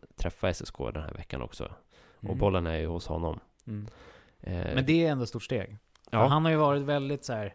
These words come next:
Speaker 2: reserverad ändå, att, "Ja, men jag kanske kan avsluta karriären i S S K." Men att han ska, liksom, träffa klubben, då börjar det kännas som att det verkligen kan bli något.
Speaker 1: Hur ser du på det här?
Speaker 2: Jag tror att det är bra.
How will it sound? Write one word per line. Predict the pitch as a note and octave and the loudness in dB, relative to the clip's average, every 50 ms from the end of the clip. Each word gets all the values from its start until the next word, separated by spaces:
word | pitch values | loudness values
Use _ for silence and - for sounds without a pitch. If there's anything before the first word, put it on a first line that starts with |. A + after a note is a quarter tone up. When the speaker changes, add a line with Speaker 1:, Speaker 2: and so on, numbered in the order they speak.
| - _ _ | -12 _ _
Speaker 2:
reserverad | C3 B2 A#2 - B2+ A#2 B2+ C3+ C3+ B2+ B2 A2 | -6 -4 -2 -2 0 0 2 2 2 2 2 0
ändå, | G2+ F#2 F#2 F#2+ | -2 -4 -6 -8
att, | F#2+ - | -8 -8
"Ja, | - B2+ A#2+ | -8 -6 -6
men | A#2+ B2 | -4 -6
jag | A#2 A2 | -6 -6
kanske | - - A#2 G#2+ G2+ - - | -6 -8 -8 -8 -8 -10 -12
kan | - A2+ | -12 -12
avsluta | G#2+ G2+ - - - - - | -12 -10 -12 -14 -16 -16 -16
karriären | - - G#2 G#2 G#2 G#2 A2 | -14 -12 -12 -10 -10 -10 -10
i | - | -12
S | - - - | -12 -14 -14
S | - - | -18 -14
K." | - - - - - - - - - - - - - _ | -12 -12 -12 -12 -14 -20 -20 -20 -20 -20 -20 -20 -14 _
Men | - A#2+ | -4 -2
att | A#2 | 0
han | B2 B2 A#2 | 0 -2 -2
ska, | - B2+ | -2 -4
liksom, | A#2+ A2 G#2+ A2 G#2+ | -6 -4 -6 -8 -10
träffa | - - - C3 B2+ - - - - D3 | -8 -6 -6 -6 -6 -8 -8 -8 -8 -8
klubben, | - - G#2+ G#2 G#2 G#2+ A2+ A#2 A#2 - _ _ _ _ _ _ _ _ _ _ _ - - | -6 -6 -8 -8 -8 -10 -12 -14 -14 -18 _ _ _ _ _ _ _ _ _ _ _ -20 -20
då | - - - B2+ A#2+ C3 C#3 D3 D3 C#3+ C#3 | -18 -16 -12 -6 -2 -2 0 0 0 0 0
börjar | C3 B2+ C3 B2+ A#2+ A#2+ A#2 | -2 -2 -2 -2 0 -2 -2
det | A#2 A2 | -4 -6
kännas | - - G#2+ G#2+ G#2 G2 - | -6 -8 -8 -8 -8 -6 -6
som | - - B2 A2 | -6 -6 -6 -8
att | G#2 G2+ - | -8 -10 -8
det | - A2 G#2+ G#2+ | -8 -8 -8 -6
verkligen | G#2 G#2 G2 F#2+ - G#2+ | -8 -8 -10 -8 -10 -10
kan | G2+ G#2 A2 | -10 -8 -10
bli | A#2 - | -10 -10
något. | - - - - - _ | -12 -16 -20 -20 -20 _
Speaker 1:
Hur | - - G#2+ G#2+ G#2+ | -4 -2 0 0 -2
ser | - - - G#2 G2 | -4 -2 2 2 2
du | F#2 | 2
på | - - | 2 2
det | F2+ F#2+ | 2 2
här? | G2+ - - - - _ _ _ _ _ _ _ _ _ _ - | 0 -2 -4 -10 -16 _ _ _ _ _ _ _ _ _ _ -12
Speaker 2:
Jag | - C3+ D#3 E3+ E3+ | -4 0 0 2 2
tror | - | 0
att | E3+ - | -2 0
det | B2+ | -2
är | A2 | -2
bra. | G2 F#2+ F#2+ G#2 C#3 | -2 -2 -4 -4 -4